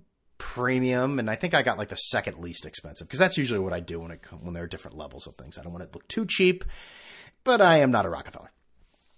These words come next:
So, uh, yeah, we got that. I got a terrible meal, which, you know, <laughs> what is this, nineteen eighties comedy? Yeah, so, I mean, the meals on airlines, I mean, <laughs> what's the deal with this? Uh, they give you one drink, and you have to pay for water.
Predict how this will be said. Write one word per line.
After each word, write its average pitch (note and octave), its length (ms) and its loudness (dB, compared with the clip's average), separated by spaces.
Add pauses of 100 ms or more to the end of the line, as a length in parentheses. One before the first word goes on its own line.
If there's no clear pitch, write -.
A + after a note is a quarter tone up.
(320)
So, A#2+ 320 2
uh, A2+ 100 4
yeah, C#3 180 4
we E3 80 4
got G3 240 4
that. F#3 320 6
I - 20 4
got B2+ 140 2
a G#2+ 40 -2
terrible E3+ 380 4
meal, D3 340 4
which, F3+ 220 0
you G#3 80 -2
know, A#2+ 160 2
<laughs> G#2+ 300 -2
what - 120 -4
is G2 100 -4
this, - 100 -10
nineteen A#2+ 240 -2
eighties A#2 180 0
comedy? D#3+ 380 2
Yeah, G3+ 140 10
so, D#3+ 140 4
I D#3 60 6
mean, F3 200 4
the C#3 100 4
meals F#3 400 8
on B2+ 180 0
airlines, C#3 540 2
I C3 60 -4
mean, E3 280 0 (140)
<laughs> G3 240 -8
what's C4+ 280 -2
the A#3 120 -2
deal A3 500 -2
with F#2+ 180 -14
this? E2+ 300 -14 (720)
Uh, G#2 500 2 (720)
they G#2 120 -6
give G2 120 -2
you F#2 120 -2
one A2+ 240 0
drink, G2 500 -4 (1800)
and F3 300 -10
you A3+ 60 -4
have C4 60 -6
to - 40 -12
pay D3+ 140 0
for D3 120 0
water. B2 300 -2